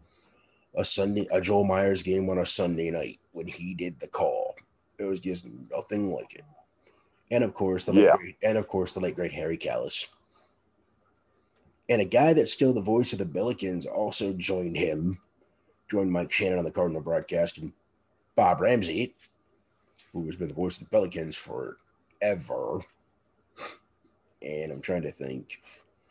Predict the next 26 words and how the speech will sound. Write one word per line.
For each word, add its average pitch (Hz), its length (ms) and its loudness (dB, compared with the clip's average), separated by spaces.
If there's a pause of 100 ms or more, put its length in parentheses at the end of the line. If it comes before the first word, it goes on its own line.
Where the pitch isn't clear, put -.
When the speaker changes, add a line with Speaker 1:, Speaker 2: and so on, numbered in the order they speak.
(340)
Speaker 1:
John, 135 320 2
yeah, 104 220 4
John 117 260 2
Rooney 123 180 4
came 95 260 0
in 78 60 -2
oh 67 80 -4
six, 95 420 -2
and 92 80 -4
he 104 80 0
had 92 220 0
Wayne 123 220 4
Hagan 120 400 4
for 78 180 -6
a 71 60 -6
brief 107 320 -2
period, 76 380 -4 (840)
who 110 60 -4
was 113 100 0
on 113 100 2
the 87 80 -2
Rockies 104 380 0
broadcast 85 540 -2
with 76 80 -12
Jeff 92 200 -4
Kingery. 67 480 -2